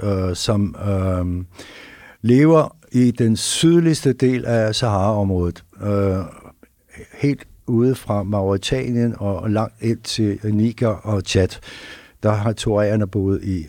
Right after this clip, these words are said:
i århundreder. Når man kalder dem de blå mænd, så er det, fordi de farver deres tøj indigo,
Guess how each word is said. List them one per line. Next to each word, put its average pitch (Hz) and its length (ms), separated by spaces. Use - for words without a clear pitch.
i 98 100
århundreder. 87 400
Når 117 80
man 113 140
kalder 151 160
dem 151 160
de 117 120
blå 143 280
mænd, 131 260
så - 140
er 131 40
det, 127 100
fordi 127 240
de 123 160
farver 120 300
deres 117 280
tøj 117 300
indigo, 156 460